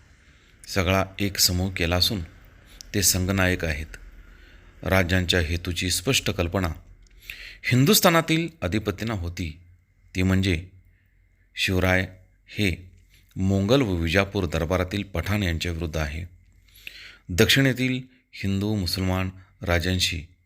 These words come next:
त्यांनी सख्य जोडण्याचा प्रयत्न केला आहे. त्यामुळे इकडील अनेक सरदार शिवरायांस कर्नाटक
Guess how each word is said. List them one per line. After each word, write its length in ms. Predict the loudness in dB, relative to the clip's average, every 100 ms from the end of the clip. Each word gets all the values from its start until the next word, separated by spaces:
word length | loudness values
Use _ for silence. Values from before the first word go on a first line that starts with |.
| _ _ _ _ -2
त्यांनी 360 | 0 2 0 0
सख्य 400 | 0 0 -2 0
जोडण्याचा 440 | 0 0 -2 -2
प्रयत्न 400 | -4 -4 -4 -4 -4
केला 180 | -6
आहे. 260 | -6 -8 -12 -14 _ _ _ _ _ _ _ -20 -20 _ _ 2
त्यामुळे 440 | 4 6 4 2 -4 -12
इकडील 320 | -6 -2 0 0 0
अनेक 280 | 2 2
सरदार 380 | 0 0 -2 -4 -6 _ _ _ _ _ _ _
शिवरायांस 680 | -2 0 2 2 2 0 -2 -6 _ _ _ _ _ _
कर्नाटक 340 | 2 4 2